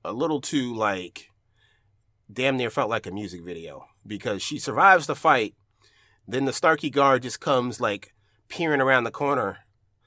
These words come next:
like, "You got a visitor." And I'm like, "In no, no situation." I know we're, you know, we, we get really nitpicky, but, like, there's no situation where realistically someone who just got attacked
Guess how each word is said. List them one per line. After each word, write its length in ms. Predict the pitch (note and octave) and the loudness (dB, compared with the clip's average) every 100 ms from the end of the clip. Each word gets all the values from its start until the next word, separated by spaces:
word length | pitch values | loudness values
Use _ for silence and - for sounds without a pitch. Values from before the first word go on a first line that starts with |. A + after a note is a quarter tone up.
| _ _ | _ _
like, 280 | F#2 E2 - | -6 -6 -8
"You 140 | A2+ | -6
got 160 | A2+ F2+ | -6 -6
a 40 | |
visitor." 420 | F2+ A#2+ - - - | -8 -10 -10 -16 -8
And 80 | |
I'm 80 | F#3+ | -2
like, 220 | G3 B2 - _ _ _ _ _ _ _ _ _ - | 0 0 -4 _ _ _ _ _ _ _ _ _ -4
"In 240 | E3+ F3+ | -2 0
no, 520 | F3+ A3 A3+ A3+ G#3+ - | 6 6 6 4 -4 -4
no 240 | D3+ G#3 | 2 4
situation." 800 | A3 G#3+ E3 E3+ D#3 D#3+ G2 E2+ - _ _ _ - | 4 0 -2 0 0 0 -6 -12 -16 _ _ _ 2
I 120 | D3+ | 4
know 120 | F#3+ | 6
we're, 320 | E3+ D3+ C#3 | 6 6 6
you 100 | D3+ | 2
know, 180 | A#2+ F2+ | 2 -2
we, 240 | E2+ C3 | -4 -6
we 140 | B2 C3 | -4 -4
get 220 | A#2+ C3 | -2 -4
really 220 | A#2+ C3 | -4 -4
nitpicky, 560 | A#2 C3 - D#3 D#3 D3 | -4 -6 -4 -6 -6 -6
but, 180 | A#2+ G2+ | -6 -4
like, 300 | G#2+ F#3+ - - - - _ | -4 -4 -10 -20 -20 -20 _
there's 280 | F#3 G3+ E3+ | 2 2 6
no 240 | F3 F#3 | 6 6
situation 760 | - F3 D3 C#3 C3+ - A2+ G#2+ | 4 0 0 2 2 0 -6 -2
where 220 | G#2+ G#2+ | 0 0
realistically 680 | G#2+ D3+ C#3 C#3+ C#3+ - G#2+ | 0 2 2 2 -2 -8 -8
someone 360 | - D#3 D#3+ | -4 0 0
who 120 | C#3 | 0
just 220 | B2 B2 A#2 | -4 -6 -2
got 180 | B2 | -2
attacked 680 | G#2 - - D#3+ C#3 E2 - | -2 -4 -2 2 4 2 -6